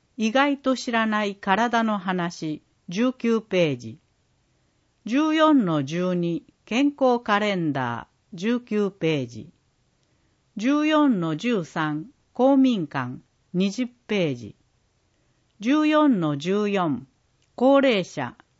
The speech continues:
二十一ページ。十四の十五、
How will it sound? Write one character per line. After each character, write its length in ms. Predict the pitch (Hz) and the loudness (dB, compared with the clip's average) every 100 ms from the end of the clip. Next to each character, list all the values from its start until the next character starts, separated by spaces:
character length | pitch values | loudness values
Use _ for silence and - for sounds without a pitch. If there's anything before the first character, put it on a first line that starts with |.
| - | 2
二 200 | 262 294 | 6 6
十 280 | 226 165 143 | 4 0 -2
一 240 | 143 214 | -4 -10
ペ 300 | - 190 160 | -2 0 2
ー 40 | 127 | -2
ジ。 240 | 117 113 _ _ _ _ _ _ _ _ _ _ 202 | -8 -20 _ _ _ _ _ _ _ _ _ _ -2
十 260 | 262 311 | 2 4
四 320 | 311 311 269 | 4 4 4
の 180 | 175 156 | 2 0
十 300 | 160 233 180 | 0 0 0
五、 320 | 139 147 143 | -2 -4 -6